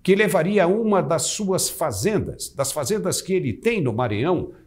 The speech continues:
como prova de que não teria usado verbas de emendas para asfaltar o caminho. Mas as denúncias eram de que ele teria asfaltado a estrada de uma das oito fazendas no município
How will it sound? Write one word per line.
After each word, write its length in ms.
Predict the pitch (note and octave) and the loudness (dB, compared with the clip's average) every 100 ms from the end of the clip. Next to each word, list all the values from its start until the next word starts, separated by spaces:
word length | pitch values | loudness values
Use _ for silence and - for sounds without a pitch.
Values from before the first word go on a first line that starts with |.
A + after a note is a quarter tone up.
| - | -2
como 320 | F3 E3+ - | 0 0 0
prova 400 | G3 A3 F3 G#2+ | 2 4 4 0
de 120 | E2+ | -4
que 160 | G#2+ D3 | -6 -4
não 160 | G3+ F3 | -4 -2
teria 380 | D3 D3+ E3+ | -2 0 0
usado 400 | G2+ A2 D3+ A#2+ | 0 -2 -2 -4
verbas 640 | E2 - F#3+ C3 C3 C#3 F2 | -8 -4 -4 -2 -4 -6 -4
de 140 | C3 | -4
emendas 640 | B2+ E2 B2+ D#3 C#3 B2 - | -4 -4 -4 -4 -2 -4 -2
para 320 | B2 A2+ D3+ | -2 0 2
asfaltar 760 | F3 - C#3+ D2+ - B2+ A#2 | 0 0 -2 -4 -2 -2 -2
o 60 | F2+ | -4
caminho. 460 | G#2 E2+ F2+ - - _ _ _ _ _ - | -6 -4 -6 -8 -16 _ _ _ _ _ -8
Mas 200 | F2 G2+ | -4 -4
as 100 | F2+ | -2
denúncias 640 | A#2 C3 G#3 G#2 D2+ - - _ | 0 0 0 -2 -6 -10 -20 _
eram 200 | D3 F3+ | 0 2
de 140 | D#3 C#3+ | 0 0
que 120 | D#3+ | 0
ele 180 | E3 D3 | 2 0
teria 320 | C3+ D3+ D#3+ | -2 -2 -2
asfaltado 640 | - B2+ G2+ D#3+ D#3 A#2 | -2 -2 -2 -2 -2 -2
a 40 | F#2 | -4
estrada 460 | - C#3+ D3+ B2+ | -4 -2 0 0
de 180 | A2+ E3 | 0 0
uma 460 | G#3 D4+ G3+ E2 - | 4 4 4 0 -2
das 320 | D#3+ B2 G2+ | -2 0 0
oito 300 | C#4 B3+ F#3 | 0 0 -2
fazendas 600 | - B2+ C3+ A#3+ F3+ B2+ | -2 -2 -2 -2 -2 -2
no 100 | C#3 | -2
município 680 | C#3 C3+ G#2+ G3+ G#3 E3+ C#3+ | -4 -2 -2 -2 -2 -2 -2